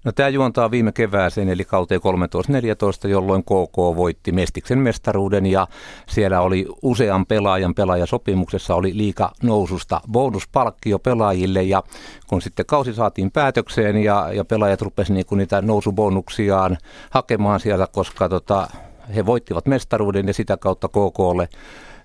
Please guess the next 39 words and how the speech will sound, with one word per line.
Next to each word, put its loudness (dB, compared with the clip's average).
tuli 2
mahdollisuus 0
anoa 2
liigapaikkaa, 0
joka 0
nyt 0
sitten -2
on -2
myös -4
toteutunut, 0
niin 0
seura 2
oli 0
sitä -2
mieltä, 0
että -2
näitä 0
bonuksia 0
ei -2
tarvitse -2
maksaa. 0
Mä 2
en 2
lähde 2
seuran 2
puolesta 0
nyt 0
perustelemaan 0
enkä -2
käyttämään 0
heidän 0
perusteluitaan, -2
koska -4
mun 2
mielestä 0
se 2
ei 2
ole 0
korrektia. 0